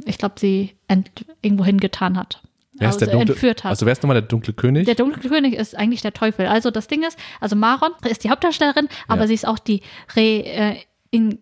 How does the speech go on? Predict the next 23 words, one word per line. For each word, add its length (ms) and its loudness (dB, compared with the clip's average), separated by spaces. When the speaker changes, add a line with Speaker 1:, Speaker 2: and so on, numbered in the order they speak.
Speaker 1:
Inkarnation 1000 0
der 140 0
französischen 460 2
Sch-, 280 -4
Freiheitskämpferin 1000 -2
Jeanne 200 4
d'Arc. 380 -2
Speaker 2:
Mhm, 580 0
Speaker 1:
Sie 80 0
Speaker 2:
ja, 60 4
Speaker 1:
ist 60 -2
die 60 2
Speaker 2:
ja, 40 -2
Speaker 1:
Wiedergeburt. 560 -2
Speaker 2:
ja, 100 -20
das 120 -6
stimmt. 160 2
Speaker 1:
Und, 60 -10
ähm, 400 2
also 200 0
Jeanne, 240 4
die 60 2
Kamikaze-Diebin, 1040 0